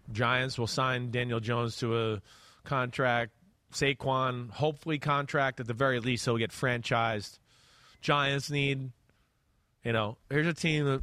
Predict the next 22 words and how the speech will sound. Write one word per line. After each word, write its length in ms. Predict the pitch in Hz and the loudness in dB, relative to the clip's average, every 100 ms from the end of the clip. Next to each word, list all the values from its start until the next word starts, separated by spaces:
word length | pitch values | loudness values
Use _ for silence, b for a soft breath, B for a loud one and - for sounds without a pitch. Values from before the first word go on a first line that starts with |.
| - | -2
you 140 | 139 | 0
wanna 120 | 156 | 0
talk, 200 | 147 151 143 | 2 -2 -2
I 80 | |
mean, 200 | 170 175 180 170 | -8 -8 -10 -2
it's 180 | 208 | 0
a 60 | - | 0
fucking 460 | - 277 262 277 226 | -2 -4 -2 0 2
miracle 420 | 233 208 - 113 | 2 2 2 0
the 100 | 107 | 2
Giants 360 | 123 117 110 110 | 2 2 2 0
are 80 | |
here. 240 | 107 92 80 | 0 0 2
I 80 | - | 2
don't 100 | 277 | 4
even 100 | 311 | 4
know 80 | 285 | 4
how 220 | 180 233 | 4 4
the 100 | 247 | 4
Giants 380 | 170 208 196 175 | 4 4 4 2
got 220 | 175 170 | 4 4
here. 260 | 131 82 | 2 -4